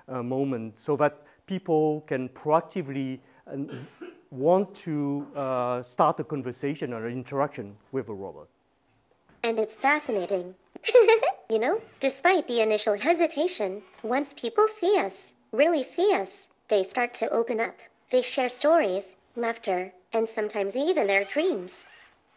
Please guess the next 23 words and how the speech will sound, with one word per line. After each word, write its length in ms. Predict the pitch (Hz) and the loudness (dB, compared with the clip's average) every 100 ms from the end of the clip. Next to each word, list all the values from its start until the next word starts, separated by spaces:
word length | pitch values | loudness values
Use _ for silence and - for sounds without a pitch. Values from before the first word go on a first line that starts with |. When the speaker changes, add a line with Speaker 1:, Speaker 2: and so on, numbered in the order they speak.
| _ _ _ _ _ _ _ _ _ _ _ _ - | _ _ _ _ _ _ _ _ _ _ _ _ -4
Speaker 1:
And 160 | 147 | 6
that's 300 | 151 214 - | 8 8 8
what 160 | 185 165 | 8 10
I 80 | 151 | 10
like 340 | 135 127 127 | 10 8 6
about 400 | 117 113 117 - _ - - _ | -2 0 0 -4 _ -20 -20 _
that 120 | 147 143 | -2 0
sort 220 | - 143 | 2 0
of 140 | 123 | 0
robot, 360 | 120 120 123 123 113 | -2 0 0 -2 -8
H 260 | 131 135 - | -12 -12 -6
R 140 | 120 | -4
I, 260 | 110 95 95 _ _ _ _ _ | -2 -4 -10 _ _ _ _ _
is 480 | - 147 143 143 - _ _ | -4 -2 -2 -4 -16 _ _
the 120 | 127 | -4
robot 380 | 147 180 220 226 | 0 4 4 2
is 120 | 165 | -2
not 200 | 135 175 | -2 -2
just 240 | 135 160 160 | 0 -4 -4
about 400 | 127 127 131 131 _ _ _ _ _ | -2 0 0 -6 _ _ _ _ _
performing 500 | - - 156 180 180 | -14 -6 -2 -2 -4
a 60 | 135 | -8
task. 500 | - 123 113 92 - | -8 -8 -8 -10 -18